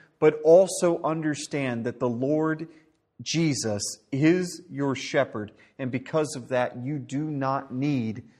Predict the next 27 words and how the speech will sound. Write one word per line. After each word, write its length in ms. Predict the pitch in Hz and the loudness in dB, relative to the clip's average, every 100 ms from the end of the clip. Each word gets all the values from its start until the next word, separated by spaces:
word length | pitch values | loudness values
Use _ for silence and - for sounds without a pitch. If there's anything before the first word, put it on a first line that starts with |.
| _ - | _ -6
to 160 | 151 | -4
want. 760 | 113 104 110 127 101 - - - _ _ _ _ _ _ _ _ _ _ _ _ _ _ _ _ _ | -4 -4 0 0 0 -4 -16 -20 _ _ _ _ _ _ _ _ _ _ _ _ _ _ _ _ _
You 120 | 160 | -2
do 120 | 175 | 2
not 240 | 196 190 175 | 4 4 4
need 200 | 185 - | -2 -2
to 220 | 170 147 | -4 -4
look 640 | 147 135 135 175 180 - - | -4 -2 4 4 4 -6 -14
past 560 | - 156 160 147 - | -6 -2 -2 -2 -6
him 240 | 135 113 107 | -4 -4 -6
to 80 | |
try 300 | 107 - 147 | -10 -2 0
to 100 | 135 | 0
find 520 | 117 - 143 143 135 127 - _ | -4 -4 -2 -2 -4 -8 -14 _
something 760 | - - 170 175 165 160 147 | -12 -4 -2 -2 -2 -4 -2
else 320 | 139 143 135 - 120 | -2 -2 -2 -8 -12
greater 560 | 117 117 139 156 139 117 | -4 0 2 2 0 -2
than 180 | 113 | -2
him 240 | 107 117 113 | -2 -4 -2
that 200 | 113 131 | -4 -4
you 260 | 123 156 | -6 -6
can 220 | 175 175 127 | -4 -6 -6
hold 380 | - 160 151 | 0 0 2
on 320 | 135 135 135 127 120 | 0 0 -4 -10 -8
to, 220 | 117 110 - _ - | -6 -8 -16 _ -6
grasp 560 | 127 143 175 170 - - 143 | 4 6 8 6 0 -12 0
onto, 680 | 147 156 147 - 117 107 | 2 2 0 -4 -4 -4